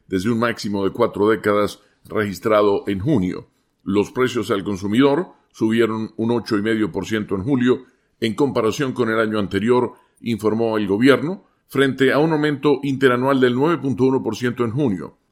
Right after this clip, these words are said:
Sobre una base mensual, los precios se mantuvieron sin cambios de junio a julio,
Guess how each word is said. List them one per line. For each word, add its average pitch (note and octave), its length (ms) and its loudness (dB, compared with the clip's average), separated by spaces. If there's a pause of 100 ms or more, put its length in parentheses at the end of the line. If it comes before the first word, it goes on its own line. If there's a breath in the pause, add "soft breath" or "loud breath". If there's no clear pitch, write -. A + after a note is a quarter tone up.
Sobre A2+ 320 2
una C#3 140 2
base B2 280 0
mensual, A2+ 680 0 (320 soft breath)
los F#2+ 220 -4
precios C3 340 0
se A#2 80 -2
mantuvieron A2 560 -2
sin F#2+ 240 -6
cambios B2 560 2 (300 soft breath)
de F2+ 120 -2
junio A#2+ 480 2
a F2+ 80 -2
julio, C3+ 400 2